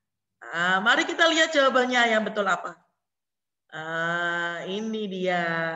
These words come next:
Oke, jadi yang dilingkari adalah sand dan the sentence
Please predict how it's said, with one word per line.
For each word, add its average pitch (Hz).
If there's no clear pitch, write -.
Oke, 190
jadi 180
yang 202
dilingkari 190
adalah 175
sand 285
dan 277
the 214
sentence 302